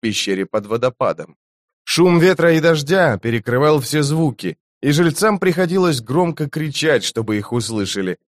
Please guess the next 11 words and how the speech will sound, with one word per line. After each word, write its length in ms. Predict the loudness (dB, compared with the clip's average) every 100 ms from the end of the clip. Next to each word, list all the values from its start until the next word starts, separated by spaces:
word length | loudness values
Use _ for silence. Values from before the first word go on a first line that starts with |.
| _
и 60 | 0
ещё 400 | 0 0 0 0
громче, 540 | 0 0 0 -4 -6 _ _
чтобы 340 | -4 0 0
перекричать 760 | -2 -2 -2 -2 -4 0 0 -2
окружающих, 800 | -2 -2 2 2 2 0 -10 -12 _ _ _
как 180 | -4 -2
обычно 420 | 0 0 0 -2
бывает 340 | 0 0 0 0
на 80 |
вечеринках. 640 | -4 -2 -4 -6 -6 -12